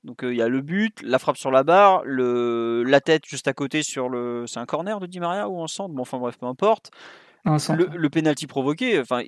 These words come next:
Speaker 1: hier, c'est l'homme du match, quand même. Alors qu'il y a, il y a des bonnes ma-, il y a des bonnes, il y a des bonnes performances, hein. Bah, on, euh, Paredes, Marquinhos, euh, Di Maria, même Neymar qui fait une entrée en jeu où il, il se passe beaucoup de choses. Non, il, c'est l'homme du match de façon indiscutable, alors qu'il a,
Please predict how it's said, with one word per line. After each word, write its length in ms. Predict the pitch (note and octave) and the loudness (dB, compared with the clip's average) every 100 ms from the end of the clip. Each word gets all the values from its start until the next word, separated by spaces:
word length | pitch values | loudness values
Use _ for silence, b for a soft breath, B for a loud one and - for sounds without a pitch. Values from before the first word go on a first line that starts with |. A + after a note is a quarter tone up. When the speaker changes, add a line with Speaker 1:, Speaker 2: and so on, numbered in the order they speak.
| - _ | -10 _
Speaker 1:
hier, 240 | C3+ E3 A3+ | -2 0 0
c'est 140 | - | 0
l'homme 140 | B2+ C#3 | -2 -2
du 100 | F4+ | -2
match, 200 | A#3+ - | -4 -4
quand 80 | C3 | -8
même. 160 | A#2+ D3+ | -8 -8
Alors 240 | - B2+ B2+ | 0 0 2
qu'il 140 | C3+ | 0
y 80 | B2+ | 4
a, 120 | B2+ | 4
il 40 | B2+ | 4
y 40 | |
a 40 | B2 | 0
des 120 | C3 | 0
bonnes 180 | F3+ C4 | -2 2
ma-, 220 | B3 F#3+ | 4 4
il 40 | |
y 40 | D3 | 2
a 20 | |
des 100 | B2+ | 2
bonnes, 240 | C#3 D#3 D#3 | 2 0 0
il 60 | |
y 40 | C3+ | -2
a 20 | |
des 100 | B2 | -2
bonnes 120 | C#3 | -2
performances, 580 | C3+ D3 F#3 B3 B3 - | 0 -2 -2 -4 -4 -2
hein. 260 | F#3 D3 | 0 0
Bah, 180 | B2+ B2 | 4 4
on, 120 | B2 B2 B B B | 4 -6 B B B
euh, 140 | C3 B2 | 0 4
Paredes, 560 | B2+ B2 B2 C#3 D3 C#3 | 6 4 4 6 6 4
Marquinhos, 880 | C#3+ A#2 C#3 C3+ C3+ C#3+ D3+ C#3+ B2 | -4 -6 -6 -6 -2 0 0 0 -2
euh, 100 | B2 | -2
Di 200 | A#2+ B2+ | -4 -4
Maria, 640 | C3 B2+ C3 C#3+ D3+ D3+ | 0 2 2 4 6 6
même 280 | C#3 B2+ B2 | 2 -4 -4
Neymar 400 | B2+ C3 C#3+ C#3+ | -4 0 0 -2
qui 80 | - | -4
fait 80 | C3 | -10
une 80 | |
entrée 220 | B2+ B2+ C3 | -10 -8 -6
en 80 | |
jeu 100 | B2+ | -4
où 80 | C3+ | -4
il, 60 | B2+ | -6
il 140 | C#3 B2 | -10 -14
se 80 | |
passe 160 | - C3 | -6 -6
beaucoup 220 | B2 - | -6 -12
de 40 | B2+ | -2
choses. 300 | F3+ F#3+ F#3+ B B B B _ - | 4 4 4 B B B B _ -4
Non, 140 | G#3 | 0
il, 160 | D3 B2+ | 0 0
c'est 160 | - C#3+ | -2 0
l'homme 160 | C#3 | 0
du 80 | C3 | 2
match 260 | G3 A#3+ - | 2 2 0
de 80 | |
façon 320 | C3 C3 - C#3 | -4 -4 -2 -4
indiscutable, 720 | D3+ C#3+ - E3 B3 A#3+ - | -4 -6 -6 2 4 4 -2
alors 260 | - A#2+ C3+ | -4 0 0
qu'il 180 | - | 0
a, 100 | C#3+ | 2